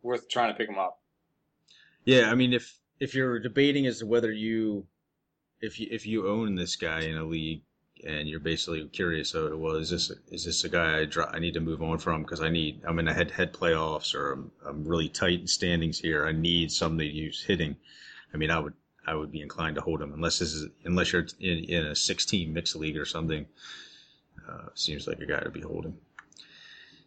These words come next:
Speaker 2: Uh, Chris Bryant, uh, you also had a question. Wouldn't Chris Bryant be better than Michael for, uh, basi-, well, not, there's no question that Chris Bryant would be better than Michael rest of season, uh, for, in,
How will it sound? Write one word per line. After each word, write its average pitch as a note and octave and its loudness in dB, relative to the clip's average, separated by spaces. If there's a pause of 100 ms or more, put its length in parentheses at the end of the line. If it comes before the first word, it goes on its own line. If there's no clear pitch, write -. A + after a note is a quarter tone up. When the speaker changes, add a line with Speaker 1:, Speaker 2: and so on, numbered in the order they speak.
(480)
Speaker 2:
Uh, - -12
Chris C#3 6
Bryant, B2+ 6
uh, G#2 4
you A2+ 4
also A2+ 4
had G#2 2
a G2+ 0
question. G2+ 0
Wouldn't F#2+ 0
Chris - -4
Bryant F2+ 0
be F2 0
better F2 4
than E2 0
Michael E2 2 (140)
for, D#2+ -4
uh, E2 4 (400)
basi-, A#2 6
well, G#2+ 2
not, G2+ 2 (260)
there's G#2+ -4
no G#2+ 2
question F#2+ 0
that E2+ -4
Chris - -4
Bryant E2+ -2
would D#2 -6
be D#2+ -6
better D#2+ 2
than D#2 -4
Michael D#2 -2
rest - -2
of - -8
season, D2+ -2 (100)
uh, D2+ -2
for, D#2 -6
in, D#2+ 0